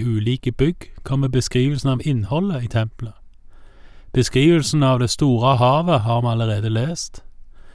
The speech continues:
Nå kommer beskrivelsen av ti mindre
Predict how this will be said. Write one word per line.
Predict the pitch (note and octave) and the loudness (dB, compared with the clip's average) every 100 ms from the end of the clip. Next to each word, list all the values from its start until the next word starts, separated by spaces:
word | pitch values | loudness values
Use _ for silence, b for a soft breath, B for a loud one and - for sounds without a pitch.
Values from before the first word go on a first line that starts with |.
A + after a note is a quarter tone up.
| b b | b b
Nå | B2 C#3 | 2 2
kommer | D3 D3+ D3 | 4 4 4
beskrivelsen | B2+ B2 - C3+ D#3+ D#3 - D3 B2+ - - | 2 0 2 2 2 0 0 0 -2 -2 -4
av | A#2+ B2 A#2 - - | 0 0 0 -8 -12
ti | - C#3 D3 G#2 | -4 -2 -2 0
mindre | A#2 B2+ D3+ D#3+ C#3+ A#2+ | 2 2 0 -2 -2 0